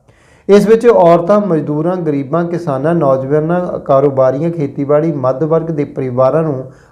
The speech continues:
ਆਰਥਿਕ ਰਾਹਤ, ਬਿਹਤਰ ਸਿਹਤ ਸਹੂਲਤਾਂ, ਉਦਯੋਗ, ਨਿਵੇਸ਼ ਅਤੇ ਨਿਰਯਾਤ ਸਮੇਤ ਸਾਰੇ ਖੇਤਰਾਂ 'ਤੇ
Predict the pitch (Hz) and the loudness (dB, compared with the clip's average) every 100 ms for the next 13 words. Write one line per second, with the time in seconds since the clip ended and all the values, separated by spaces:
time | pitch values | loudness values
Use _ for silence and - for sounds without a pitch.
0 | _ 160 165 175 175 196 202 170 143 139 | _ 2 4 2 0 -4 -2 0 2 2
1 | 165 175 151 143 143 165 151 - 147 151 | 0 -2 -2 -2 -2 -4 -4 -4 -2 -2
2 | 156 143 127 123 165 175 147 123 127 143 | -4 -10 -8 -2 -2 -2 -6 -6 -2 0
3 | 151 170 156 123 143 147 160 151 147 120 | 2 0 0 -2 -2 -2 -4 -2 -2 -2
4 | 117 - _ _ _ 165 170 170 170 185 | -8 -16 _ _ _ 2 4 6 6 6
5 | 196 202 214 214 214 220 196 156 165 170 | 6 2 -4 -2 -2 -4 -2 -2 0 -4
6 | 165 143 151 156 156 135 127 | -8 -8 -6 -6 -4 -4 -6